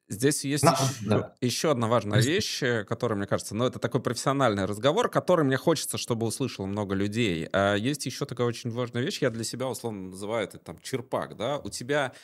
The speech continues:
Speaker 1: а, э, Виктория Боня может стать мостиком между, а, аудиторией, которая никогда не смотрела либеральные там сми, э, оппозиционные каналы, а, и она может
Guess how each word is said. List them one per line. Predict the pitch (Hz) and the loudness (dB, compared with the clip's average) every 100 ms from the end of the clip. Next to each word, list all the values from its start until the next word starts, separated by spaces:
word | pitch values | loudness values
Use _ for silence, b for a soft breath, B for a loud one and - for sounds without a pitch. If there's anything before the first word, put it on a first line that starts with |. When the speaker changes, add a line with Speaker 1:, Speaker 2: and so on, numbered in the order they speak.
| b b b | b b b
Speaker 1:
а, | - 123 123 120 113 | 6 10 10 10 6
э, | - 127 | 4 4
Виктория | 120 127 - 165 143 | 2 -2 2 4 4
Боня | 147 175 | 4 2
может | 143 117 | 0 -2
стать | - 139 120 | -2 -2 0
мостиком | 135 143 147 - - - 87 | 0 2 0 0 -6 -6 -6
между, | 90 107 95 95 104 95 - | -2 -2 -4 -2 -2 -2 0
а, | 104 104 - | 2 2 2
аудиторией, | 110 104 110 - 127 104 87 | -2 -2 -6 -2 0 0 0
которая | 98 92 107 95 | -4 -4 -4 -4
никогда | 98 107 107 | -4 -6 -4
не | 95 | -6
смотрела | 85 101 98 92 | -6 -6 -4 -4
либеральные | 95 95 104 95 87 78 | -4 -2 0 -2 -4 -6
там | - 80 | -10 -10
сми, | - 120 123 113 - | -6 -2 0 0 -2
э, | 95 95 98 | -4 -4 -6
оппозиционные | 92 92 - 98 92 | -10 -12 -8 -6 -4
каналы, | - 101 123 135 95 b b b _ | -4 0 2 2 0 b b b _
а, | 110 107 | 2 4
и | 113 | 2
она | 117 123 | 2 2
может | 131 135 107 | 4 4 0